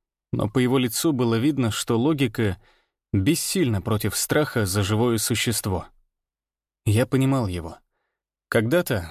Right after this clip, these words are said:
в другой жизни, я точно так же чувствовал себя, когда охотничий пёс попадал в медвежий капкан. Логика говорила: "Отступи, подумай, найди решение".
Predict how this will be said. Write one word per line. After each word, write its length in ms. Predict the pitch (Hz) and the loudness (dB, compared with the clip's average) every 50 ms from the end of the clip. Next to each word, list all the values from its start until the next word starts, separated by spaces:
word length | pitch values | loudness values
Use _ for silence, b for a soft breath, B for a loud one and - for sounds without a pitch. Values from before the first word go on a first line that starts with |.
| 80 | -8
в 80 | 98 95 | -6 -4
другой 340 | 85 113 123 113 123 120 110 | -2 0 0 2 2 0 2
жизни, 460 | 95 123 143 139 117 113 98 90 85 - _ _ _ _ _ _ _ _ _ _ | 2 0 0 0 0 -2 -2 -4 -6 -10 _ _ _ _ _ _ _ _ _ _
я 180 | - 113 120 139 | 0 0 0 2
точно 400 | - 185 180 - - - 180 160 | 2 0 0 0 0 0 -2 0
так 260 | - 180 175 156 117 | 2 2 0 0 0
же 120 | 101 104 | -2 -4
чувствовал 500 | 98 - - 160 160 - - 135 117 107 | -4 -2 -2 -2 0 0 0 0 0 0
себя, 380 | 101 - - 110 107 104 92 85 - | 0 -2 -2 0 0 0 -2 -4 -4
когда 300 | - 117 98 104 123 123 | -4 -2 0 0 0 0
охотничий 500 | 113 - 143 120 123 123 110 - - 110 | 0 0 -2 0 0 0 0 -2 -2 -2
пёс 240 | - 151 156 - - | 0 0 -2 0 -2
попадал 440 | - 120 - 120 110 123 120 113 | -4 -2 0 0 2 2 0 0
в 60 | 104 98 | 0 0
медвежий 460 | 110 104 95 95 113 104 98 104 101 | 0 0 0 0 0 0 0 -2 -2
капкан. 480 | - 113 - - - 98 85 76 - _ _ _ _ _ _ _ _ _ _ _ _ _ _ _ _ - | -2 -2 -4 -2 -4 -4 -4 -4 -8 _ _ _ _ _ _ _ _ _ _ _ _ _ _ _ _ -4
Логика 480 | 104 110 127 143 135 131 120 110 127 | 0 0 2 2 2 0 0 0 -2
говорила: 680 | 110 98 117 110 110 113 113 110 107 104 101 92 - _ _ _ _ _ _ _ - | -2 0 0 0 2 2 0 0 0 0 0 -2 -4 _ _ _ _ _ _ _ -4
"Отступи, 720 | - 117 - - - - - 113 - 113 101 92 90 - - _ _ _ _ _ _ _ _ _ | -2 -2 -2 -2 -2 -2 -2 -2 -2 -2 -2 -2 -4 -6 -12 _ _ _ _ _ _ _ _ _
подумай, 580 | - 117 110 110 123 117 107 101 95 87 82 _ _ _ _ _ _ - | 0 0 2 2 0 0 0 0 -2 -4 -8 _ _ _ _ _ _ -2
найди 360 | 113 110 110 127 123 127 147 | 0 0 2 2 2 2 2
решение". 600 | 143 139 123 - - 135 110 98 90 82 78 - | 0 0 0 -2 -2 -2 -2 -2 -4 -8 -10 -14